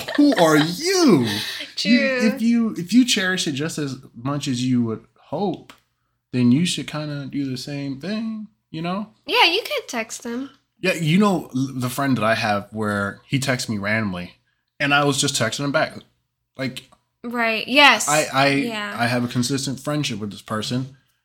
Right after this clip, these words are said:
Speaker 1: and it's not, it's not where I get bitter when he texts me, like,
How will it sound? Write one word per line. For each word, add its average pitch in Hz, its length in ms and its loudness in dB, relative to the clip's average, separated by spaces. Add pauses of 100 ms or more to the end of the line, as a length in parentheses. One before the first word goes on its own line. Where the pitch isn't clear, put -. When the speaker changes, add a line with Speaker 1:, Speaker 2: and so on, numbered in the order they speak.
(220)
Speaker 1:
and 120 840 0 (360)
it's 131 240 -2
not, 131 400 0 (1200)
it's 139 140 -6
not 160 140 2
where 147 80 0
I 139 80 0
get 123 240 -2
bitter 139 200 2
when 113 160 0
he 110 80 -2
texts 139 380 -4
me, 110 160 0
like, 107 260 -4